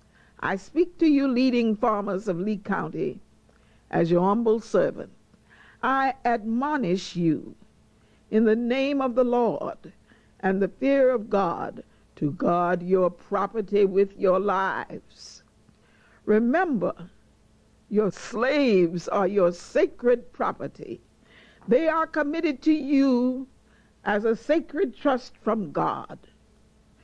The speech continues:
Read in his holy word where he tells you that your bondservants are yours and you are responsible for them. You are morally obligated to teach them right from wrong.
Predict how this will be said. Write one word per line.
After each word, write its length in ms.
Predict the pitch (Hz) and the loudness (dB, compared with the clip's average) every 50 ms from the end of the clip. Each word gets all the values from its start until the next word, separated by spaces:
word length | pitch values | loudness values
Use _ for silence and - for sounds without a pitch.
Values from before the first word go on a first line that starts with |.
| _ _ _ _ _ _ - | _ _ _ _ _ _ -2
Read 480 | 160 185 240 277 285 285 285 285 262 | 0 2 4 6 6 6 4 4 4
in 160 | 247 247 247 | 4 2 4
his 220 | 233 226 214 185 - | 4 4 2 2 2
holy 340 | - 226 240 226 185 190 196 | 2 2 2 2 4 2 2
word 640 | 175 175 202 202 180 139 - 127 143 - - 202 - _ _ _ _ _ _ _ _ - | 2 4 4 4 4 2 2 0 -2 -4 -6 -16 -20 _ _ _ _ _ _ _ _ 0
where 160 | 247 233 233 | 0 2 2
he 140 | 262 262 - | 0 -2 -4
tells 500 | - - 269 277 302 285 254 214 175 226 | -4 -2 0 2 2 2 0 0 -2 -2
you 140 | 214 208 | -2 0
that 260 | 196 208 185 175 - - | 0 0 0 0 0 0
your 120 | 220 196 | 0 0
bondservants 1000 | 190 180 196 226 285 320 302 269 214 185 - 233 214 202 180 196 190 180 - - | 2 0 0 0 0 -2 -2 -4 -6 -6 -2 0 0 0 0 0 -2 -4 -4 -2
are 140 | 170 160 180 | -2 -2 -2
yours 1000 | 151 156 185 233 277 285 262 - - - - - - - - - - - - _ _ _ _ _ _ _ _ _ _ - - | 0 2 4 4 4 4 4 2 0 -4 -8 -14 -20 -20 -20 -20 -20 -20 -20 _ _ _ _ _ _ _ _ _ _ -10 -8
and 180 | 143 147 156 | -4 0 2
you 200 | 190 233 254 254 | 4 4 6 4
are 180 | 202 180 180 175 | 4 2 0 -4
responsible 920 | 196 160 165 - - - - 185 254 302 269 202 - 175 - 151 156 139 - | -6 -8 -12 -14 -14 -6 -4 -2 -2 -2 -2 -4 -6 -6 -4 -4 -4 -4 -4
for 100 | 156 147 | -4 -4
them. 220 | 147 123 - - - - - - _ _ _ _ - - - - _ - | -2 -4 -6 -8 -12 -18 -20 -20 _ _ _ _ -20 -20 -20 -20 _ 0
You 140 | 180 190 208 | 2 2 2
are 140 | 208 208 208 | 2 0 -2
morally 720 | 208 185 202 208 226 226 226 220 220 220 226 226 226 233 | -2 0 0 2 2 2 2 2 2 2 4 4 4 4
obligated 720 | 220 220 240 240 220 214 208 226 220 220 214 226 220 202 - | 4 2 0 0 -2 -2 2 2 2 2 2 -2 -6 -6 -6
to 120 | 254 247 | -6 -6
teach 360 | 196 - 269 262 233 - - | -4 -2 -2 -2 -2 -2 -4
them 240 | - 262 254 262 262 | -2 0 0 2 2
right 280 | 254 226 240 262 254 247 - - | 2 2 2 0 -2 -4 -6 -4
from 200 | 254 240 254 254 | -2 -2 0 2
wrong. 540 | 196 196 196 180 147 139 160 - - 165 | 2 2 2 2 0 -2 -6 -12 -16 -20